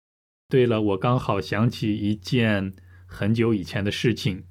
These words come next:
以前我工作的时候还遇到过这样的情况，就是一天突然有一个员工辞职了，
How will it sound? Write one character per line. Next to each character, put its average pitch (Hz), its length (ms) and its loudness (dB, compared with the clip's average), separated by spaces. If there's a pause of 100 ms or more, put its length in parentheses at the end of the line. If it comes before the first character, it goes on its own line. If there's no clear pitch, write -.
(360)
以 120 100 2
前 123 320 2
我 139 120 2
工 156 220 4
作 156 160 4
的 123 80 2
时 113 200 0
候 120 200 2
还 104 280 -4
遇 120 180 2
到 104 180 0
过 95 640 0
这 95 140 0
样 110 160 -2
的 98 60 -8
情 92 280 -10
况， 98 300 -4 (380)
就 110 260 2
是 107 560 0
一 196 80 2
天 175 380 2
突 - 200 -2
然 135 240 2
有 104 180 -2
一 104 120 0
个 101 840 2
员 104 280 4
工 156 220 6
辞 123 220 0
职 113 220 2
了， 113 240 2